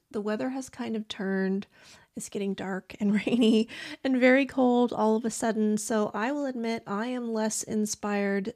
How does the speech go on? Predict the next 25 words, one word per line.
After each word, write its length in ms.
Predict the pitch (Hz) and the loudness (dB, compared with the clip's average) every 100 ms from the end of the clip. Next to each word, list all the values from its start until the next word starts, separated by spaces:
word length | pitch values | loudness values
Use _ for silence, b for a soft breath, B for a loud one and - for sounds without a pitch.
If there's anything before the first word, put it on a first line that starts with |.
| - | -4
uh, 320 | 208 196 196 | -2 -2 -4
to 180 | 190 - | -4 -4
get 180 | 220 110 | -4 -4
outdoors, 760 | 185 190 240 240 233 226 - - B B B B B _ | -4 -4 -2 0 0 -2 -6 -10 B B B B B _
but 360 | - 101 - - _ _ _ _ _ _ _ _ _ _ _ _ - | 0 0 -2 -6 _ _ _ _ _ _ _ _ _ _ _ _ -2
I 160 | 226 | 2
always 260 | 226 247 233 | 4 2 0
feel 140 | 269 | -2
better 240 | 247 240 233 | 0 0 0
with 140 | 226 | -2
a 20 | |
little 200 | 226 226 | -2 -2
time 260 | 220 220 220 | -4 -2 -2
outside, 560 | 214 214 233 220 220 214 | -2 -2 -4 -2 -2 -2
so 220 | 233 214 | -4 -2
it's 220 | 226 226 | -4 -4
worth 380 | 208 208 214 214 | -2 2 2 2
it 200 | 233 - | -4 -4
maybe 320 | 220 214 214 214 | -2 -2 -2 -2
to 120 | 214 | -2
bundle 380 | 214 202 202 208 | 0 0 0 0
up, 280 | 208 - - | 0 -2 -12
especially, 880 | - - 302 - 294 269 254 254 247 - | -14 -12 -12 -10 -6 -2 -2 -2 -6 -6
you 100 | 349 | -4
know, 480 | 339 339 330 339 | -2 -2 -2 -4